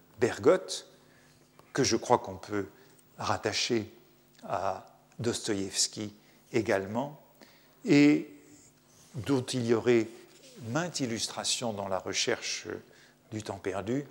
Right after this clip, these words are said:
montrant qu'au-delà de Bergotte, eh bien, il y a ce sentiment d'une justice, euh,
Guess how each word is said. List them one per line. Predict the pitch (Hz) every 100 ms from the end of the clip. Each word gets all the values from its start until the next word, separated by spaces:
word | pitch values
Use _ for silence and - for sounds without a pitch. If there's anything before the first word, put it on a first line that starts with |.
| - - - _ _ _ _ 135
montrant | 120 120 - 117 113 113 - - - - - - _ _ -
qu'au-delà | 143 120 127 120 107 - - - - - _ - - _ -
de | 120
Bergotte, | 107 - 123 143 - - - - - _ _ - _ _ _ _ -
eh | 135
bien, | 113 113 123 120 - - - -
il | 113
y | 110
a | 107 104
ce | - 110
sentiment | - 110 - 98 123
d'une | 123 104 104 101 98
justice, | 95 104 - - - 123 - - - 104
euh, | 101 95